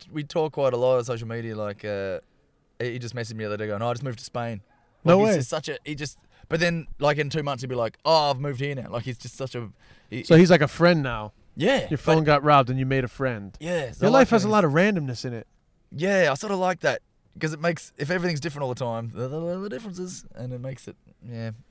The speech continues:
Speaker 1: makes it interesting for me anyway.
Speaker 2: So you've been married now since two thousand twelve.
Speaker 1: Yeah.
Speaker 2: I mean, I'm sure you've been getting it a lot, but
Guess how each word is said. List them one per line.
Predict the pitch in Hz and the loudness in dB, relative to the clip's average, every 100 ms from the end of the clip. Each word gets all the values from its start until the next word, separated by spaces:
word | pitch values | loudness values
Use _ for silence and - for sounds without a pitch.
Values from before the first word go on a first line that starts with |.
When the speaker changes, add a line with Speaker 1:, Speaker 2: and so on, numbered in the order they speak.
| 104 | -16
Speaker 1:
makes | 120 117 | -16 -12
it | |
interesting | 110 117 104 107 | -14 -14 -14 -14
for | 101 | -14
me | 104 104 | -12 -10
anyway. | 107 110 98 | -10 -10 -10
Speaker 2:
So | 107 | -2
you've | 143 147 | 0 0
been | 143 147 | 0 2
married | 147 156 151 | 4 4 4
now | 135 131 | 2 0
since | 127 - 120 - | -2 -6 -10 -8
two | 139 | -4
thousand | 135 131 113 117 | -2 -2 -2 -8
twelve. | - 139 127 113 127 - _ | -4 0 0 0 -4 -10 _
Speaker 1:
Yeah. | 101 143 135 - _ _ _ _ _ _ _ _ _ | -10 -8 -10 -14 _ _ _ _ _ _ _ _ _
Speaker 2:
I | 127 | -6
mean, | 127 | -2
I'm | 123 | -2
sure | 113 139 131 | -4 -2 -2
you've | 123 | -2
been | 127 | -2
getting | 123 131 120 | -2 -2 -4
it | 110 | -12
a | |
lot, | 113 117 113 - | -12 -10 -12 -12
but | 127 120 | -12 -12